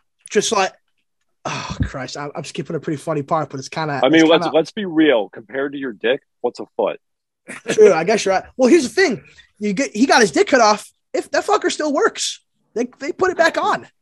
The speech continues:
Speaker 1: You get your foot cut off, you're fucked. I, I'm, I'm missing
Speaker 2: Damn.
Speaker 1: out. I'm missing out a very funny part. So by the time we get him in the van, obviously, you know, Nick,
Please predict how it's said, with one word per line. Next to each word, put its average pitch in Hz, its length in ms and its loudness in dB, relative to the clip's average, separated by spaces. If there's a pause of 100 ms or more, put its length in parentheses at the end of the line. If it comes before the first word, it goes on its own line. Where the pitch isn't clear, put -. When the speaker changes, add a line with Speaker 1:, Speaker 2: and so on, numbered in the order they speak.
(560)
Speaker 1:
You 214 100 -14
get 240 240 -12
your 185 60 -16
foot 403 240 -2
cut 262 120 0
off, 220 280 2
you're 220 100 -14
fucked. - 680 -12 (1800)
I, 240 140 4
I'm, 254 280 6
I'm 254 340 8
missing 262 200 4
Speaker 2:
Damn. 240 280 6
Speaker 1:
out. 196 60 -6 (300)
I'm 214 100 0
missing 247 240 -2
out 240 80 4
a 220 40 -2
very 220 180 2
funny 214 260 -6
part. 160 280 -10 (300)
So 220 120 -2
by 220 140 6
the 220 60 -6
time 254 200 0
we 302 80 -2
get 277 160 -4
him 262 80 -2
in 240 60 -4
the 214 80 -6
van, 165 460 -6 (880)
obviously, 240 600 2 (440)
you 240 80 0
know, 190 80 2
Nick, 208 440 2